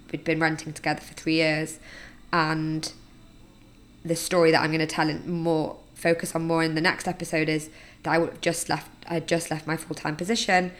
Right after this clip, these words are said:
and I was taking on a solo run. I would need to take on a solo run. And to add to all this, I was living away from my family in the time of a pandemic and I couldn't just, you know, jump on a plane to see them for the weekend. It just wasn't possible. Let me tell you all, if there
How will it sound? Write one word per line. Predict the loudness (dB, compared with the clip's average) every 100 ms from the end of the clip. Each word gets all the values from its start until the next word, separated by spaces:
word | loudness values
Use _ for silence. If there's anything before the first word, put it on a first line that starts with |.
| -18 -20 -18 -4
and | 0
I |
was | 0
taking | 0 -2 -2 -2
on | -2
a |
solo | 0 2 4 4
run. | 4 4 2 -2
I | -2
would | -2
need | 0 -2 -4
to |
take | -4 -4 -2
on |
a | -4
solo | -2 2 2 2
run. | 0 -2 -8 -12 -20 -20 -6
And | -4
to | -2 0
add | 0
to | 0
all | 0
this, | 0 0
I | 0
was | 0
living | 0 0 2
away | 2 2
from | 0 -2
my | -2
family | 0 2 2 0
in | 0
the |
time | -2 -2 -2
of | 0 -4 -6
a | -12
pandemic | -6 0 2 2 -2
and | -4
I | -6
couldn't | -4 -6 -6
just, | -4 -4 -4 -14 -18 -20 -20 -8
you | -4
know, | 0
jump | 0 0
on | -6
a |
plane | -2 0 0
to |
see | 0 0
them | 0
for | -2
the | -2
weekend. | -2 -2 -6 -6
It |
just | -6 0
wasn't | 0 0 -8
possible. | -10 -8 -8 -8 -10 -20 -20 -20 -20 -20 -20 -20 0
Let | 2 2
me |
tell | 0 2 2
you | 2 -2
all, | -8 -14 -20 -20 -20 -20 -20 -16
if | -4
there | -4